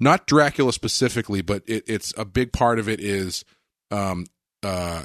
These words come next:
cultural superstition, uh, people who brought that over from the old world.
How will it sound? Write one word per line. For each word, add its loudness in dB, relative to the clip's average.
cultural 2
superstition, 0
uh, -2
people -2
who -2
brought 0
that 0
over 0
from -6
the 0
old 2
world. -2